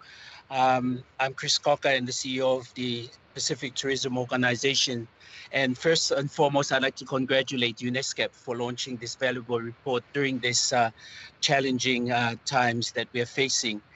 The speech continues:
And on behalf of S P T O, I'd also like to thank you for the opportunity to participate in this auspicious event.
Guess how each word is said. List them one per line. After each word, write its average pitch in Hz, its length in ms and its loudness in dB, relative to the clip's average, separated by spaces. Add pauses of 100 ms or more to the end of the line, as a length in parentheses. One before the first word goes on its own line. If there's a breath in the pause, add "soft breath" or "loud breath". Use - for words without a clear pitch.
(320 loud breath)
And 135 140 0
on 135 120 0
behalf 147 360 0
of 139 140 -8
S 139 160 0
P - 120 -20
T 151 140 -2
O, 143 60 6
I'd 131 180 6
also 139 300 -4
like 127 260 0
to 123 60 -20
thank 131 320 -2
you 131 80 -8
for 123 180 -6
the 120 80 -2
opportunity 127 720 -6
to - 160 -14
participate 123 580 -2 (320)
in 127 100 0
this 123 220 0
auspicious 123 640 0
event. 120 460 0